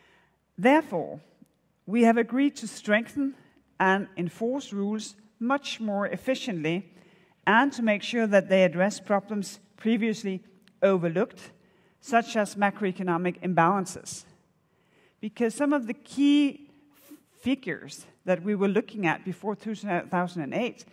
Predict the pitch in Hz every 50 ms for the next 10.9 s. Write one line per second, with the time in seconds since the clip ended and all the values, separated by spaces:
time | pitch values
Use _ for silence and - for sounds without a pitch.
0 | _ _ _ _ _ _ _ _ _ _ _ _ _ _ _ _ _ - 202 220
1 | 254 269 - - - _ _ _ _ _ _ - 160 151 143 151 165 180 180 _
2 | _ - - 220 196 233 - 320 392 190 131 - - _ _ _ _ _ _ _
3 | _ _ _ _ _ _ _ _ _ _ _ _ _ _ _ _ _ _ _ _
4 | _ _ _ _ - - 180 220 220 226 220 - - - - - 233 247 - -
5 | - 254 240 240 - - 226 220 220 - - _ - - - 269 285 294 294 294
6 | 285 247 208 - 233 214 196 190 165 147 156 - _ _ _ _ _ _ _ _
7 | _ _ - 185 185 175 175 170 165 156 151 147 139 131 - - - - - -
8 | - - 147 _ _ _ _ _ _ _ _ _ _ _ - 165 196 185 185 214
9 | 214 208 190 202 277 - 277 254 226 190 160 156 156 151 - 170 202 240 247 226
10 | 262 254 - - 233 226 175 - - - - 320 330 302 240 160 127 123